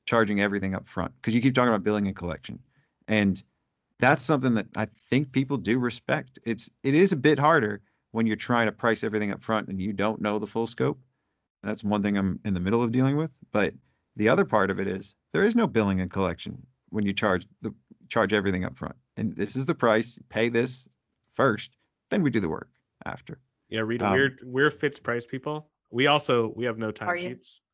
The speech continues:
Speaker 3: Okay.
Speaker 1: Oh,
Speaker 2: We're the,
Speaker 1: you're
Speaker 2: I
Speaker 1: so
Speaker 2: think we're the
Speaker 1: proud of your
Speaker 2: only,
Speaker 1: no
Speaker 2: I think
Speaker 1: couch
Speaker 2: we're literally the
Speaker 1: timesheets.
Speaker 2: only firm in the
Speaker 1: So proud it
Speaker 2: entire
Speaker 1: doesn't make his people
Speaker 2: country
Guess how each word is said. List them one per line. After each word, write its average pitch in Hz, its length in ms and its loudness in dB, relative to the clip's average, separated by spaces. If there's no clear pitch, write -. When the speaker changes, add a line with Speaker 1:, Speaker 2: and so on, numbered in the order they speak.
Speaker 3:
Okay. 175 140 -14
Speaker 1:
Oh, 101 200 0
Speaker 2:
We're 123 100 2
the, 131 80 4
Speaker 1:
you're - 80 -2
Speaker 2:
I 143 80 2
Speaker 1:
so 143 60 4
Speaker 2:
think 165 120 0
we're 110 80 4
the 110 60 4
Speaker 1:
proud 117 80 4
of 120 40 -2
your 135 80 0
Speaker 2:
only, 151 180 0
Speaker 1:
no 120 80 0
Speaker 2:
I 143 120 0
think 107 140 0
Speaker 1:
couch - 80 -2
Speaker 2:
we're 156 100 2
literally 147 360 2
the 135 100 0
Speaker 1:
timesheets. 120 40 -4
Speaker 2:
only 131 260 -2
firm 127 340 -4
in 113 80 -6
the 113 100 -6
Speaker 1:
So 147 140 -2
proud 135 160 0
it 123 60 4
Speaker 2:
entire 110 140 -2
Speaker 1:
doesn't 113 200 -4
make 110 140 -2
his 127 120 -4
people 117 160 -6
Speaker 2:
country 101 200 -6